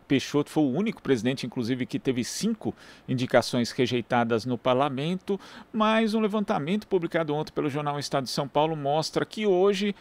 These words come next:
André Mendonça teria o apoio certo apenas de vinte e seis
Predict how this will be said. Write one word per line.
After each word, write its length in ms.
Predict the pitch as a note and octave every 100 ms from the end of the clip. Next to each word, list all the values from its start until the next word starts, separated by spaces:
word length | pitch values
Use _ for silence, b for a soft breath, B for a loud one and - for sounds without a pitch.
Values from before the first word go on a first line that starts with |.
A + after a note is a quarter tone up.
| B
André 220 | F#3 F#3
Mendonça 520 | F#3 F3 D#3 E3+ -
teria 240 | E3+ E3 D#3
o 40 |
apoio 440 | D3+ - D3+ E3+ D3+
certo 600 | - - D#3 E3+ - -
apenas 460 | D#3+ D3+ D#3 D#3+ C#3+
de 80 | D3
vinte 460 | A#2+ C3+ A3 -
e 60 | F#3+
seis 480 | - C#3+ D3 -